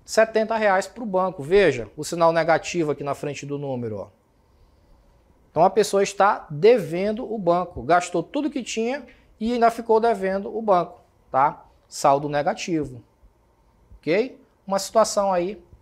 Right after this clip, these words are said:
do nosso dia a dia. Olha essa outra tabela pra gente finalizar. Quais números completam a coluna do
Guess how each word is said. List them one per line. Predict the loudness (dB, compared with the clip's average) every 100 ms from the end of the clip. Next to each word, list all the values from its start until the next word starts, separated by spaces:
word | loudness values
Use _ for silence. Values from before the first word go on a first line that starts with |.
| _ -20 -16 -4
do |
nosso | 2 2 0
dia | -4 -2
a | -2
dia. | -4 -6 -8 _ _ -6
Olha | -4
essa | 0 4
outra | 4 4
tabela | 2 2 4 4
pra | 4 0
gente | -4 -8
finalizar. | -2 0 0 0 0 0 -6 _ _ _ _ _ _ _ _ _ _ -20 -20 _ _ _ -20 2
Quais | 4 4 2
números | -2 -2 2 2 2
completam | 2 0 4 4 4 4 2
a | 2
coluna | 4 2 6 4 4 2
do | 0 -4 -4